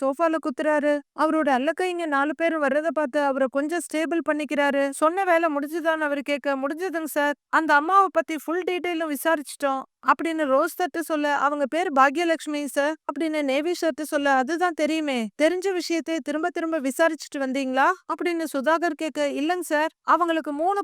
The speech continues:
பசங்க இருக்காங்க. பெரிய பையன் மாமனார் கம்பெனியே பாத்துக்கிறான். ரெண்டாவது பையன் சினிமா டைரக்டரா இருக்காங்க சார். மூணாவது பொண்ணு பி எஸ் சி விஸ்காம் முடிச்சுட்டு நியூஸ் சேனல்ல ரிப்போர்ட்டரா வேலை பாக்குறாங்க சார். பாக்யலட்சுமிக்கும் அவங்க ஹஸ்பண்டுக்கும் டைவர்ஸ் ஆயிடுச்சு.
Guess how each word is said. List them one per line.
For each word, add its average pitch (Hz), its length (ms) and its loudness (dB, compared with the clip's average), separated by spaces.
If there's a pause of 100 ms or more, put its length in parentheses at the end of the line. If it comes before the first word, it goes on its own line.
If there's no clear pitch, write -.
பசங்க 339 300 0
இருக்காங்க. 262 540 0 (180)
பெரிய 359 360 2
பையன் 311 380 -2
மாமனார் 349 520 0
கம்பெனியே 285 400 0 (100)
பாத்துக்கிறான். 254 560 2 (140)
ரெண்டாவது 359 480 4
பையன் 294 320 -2
சினிமா 370 400 -4
டைரக்டரா 302 540 2
இருக்காங்க 277 360 -2
சார். 277 300 -2 (200)
மூணாவது 381 520 2
பொண்ணு 294 420 -2 (320)
பி 294 120 0
எஸ் 381 180 0
சி 359 100 -2
விஸ்காம் 302 440 0
முடிச்சுட்டு 285 560 -2 (140)
நியூஸ் 381 440 0
சேனல்ல 320 340 0
ரிப்போர்ட்டரா 330 520 0
வேலை 277 340 0
பாக்குறாங்க 277 340 0
சார். 269 300 -2 (260)
பாக்யலட்சுமிக்கும் 311 920 4
அவங்க 262 200 -2
ஹஸ்பண்டுக்கும் 302 640 0
டைவர்ஸ் 285 380 0
ஆயிடுச்சு. 269 560 0